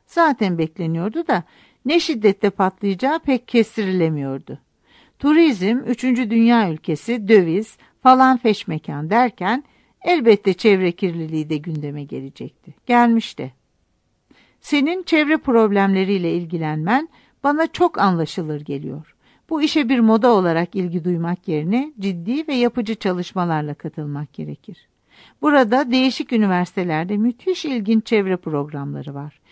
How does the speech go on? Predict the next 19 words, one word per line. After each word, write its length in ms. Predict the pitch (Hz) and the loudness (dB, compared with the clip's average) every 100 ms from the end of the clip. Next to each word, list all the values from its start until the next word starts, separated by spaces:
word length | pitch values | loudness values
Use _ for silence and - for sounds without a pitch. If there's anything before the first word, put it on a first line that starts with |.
| - _ - | -20 _ -2
Eğer 280 | 254 269 | 2 6
aklına 380 | 247 214 - 208 | 6 4 2 -2
yatarsa 680 | 190 185 208 196 - 247 302 | 0 0 0 0 0 -4 -4
sana 340 | - 233 226 | 0 2 2
broşür 400 | 202 208 196 208 | 4 2 0 -4
yollayayım. 600 | 175 147 147 147 160 247 - - _ _ | -2 -4 -4 -8 -6 -6 -8 -20 _ _
Belki 340 | 330 330 285 247 | -2 -2 -2 0
bir 120 | 226 | 2
master, 640 | 214 240 254 - 190 226 _ | 4 4 2 -4 -6 -6 _
çevre 320 | 240 226 233 | 4 4 4
psikolojisi, 840 | 226 - 202 185 175 151 - 214 214 | 0 -8 -4 -2 0 -4 -6 -10 -4
çevre 360 | 233 214 214 233 | 0 2 2 0
sağlığı, 600 | - 202 180 165 170 220 _ _ _ | 0 2 0 -2 -6 -8 _ _ _
ekoloji 520 | 262 - 262 262 226 | -4 -2 0 0 -2
konularında 600 | 233 202 196 180 170 190 | -2 0 0 0 -2 0
yüksek 460 | 208 214 - 247 - | -2 -4 -2 -4 -4
lisans 340 | 233 240 240 | -2 2 0
çalışmasına 640 | 240 202 185 - 196 - 220 | 0 -4 -2 -4 -4 -2 -2
kaydolabilirsin. 1160 | 226 220 214 208 220 202 208 196 175 - 147 | 0 0 0 -2 -2 -4 -6 -6 -8 -12 -16